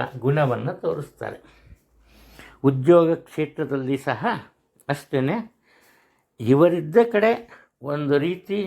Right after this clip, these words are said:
ಒತ್ತಡದ ಸನ್ನಿವೇಶ ಇರುತ್ತೆ.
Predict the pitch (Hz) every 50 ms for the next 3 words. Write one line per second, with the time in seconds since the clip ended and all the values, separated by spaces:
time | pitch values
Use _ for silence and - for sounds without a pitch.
0 | 175 - _ _ _ _ _ 110 113 156 180 - - - - 254 240 220 226 208
1 | 196 202 202 - 175 156 156 151 147 143 135 131 123 - - 147 139 120 98 92
2 | - - -